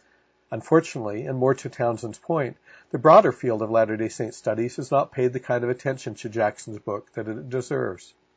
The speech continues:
The goal of Jackson's two thousand five book was to answer two questions. What was Joseph Smith's intended text, and how did we get from that to the current text?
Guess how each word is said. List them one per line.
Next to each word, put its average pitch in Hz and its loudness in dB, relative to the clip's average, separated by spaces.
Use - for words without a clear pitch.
The 131 -4
goal 143 4
of 120 0
Jackson's 131 -2
two 135 -6
thousand 139 2
five 147 2
book 120 -4
was - -10
to 135 -8
answer 117 -8
two - -8
questions. 117 -6
What - 0
was 190 2
Joseph 131 -2
Smith's - -6
intended 143 -6
text, - -10
and 107 -8
how 143 4
did 147 0
we 139 -6
get 139 0
from 120 -8
that 127 4
to - -16
the 127 -4
current - -4
text? - -16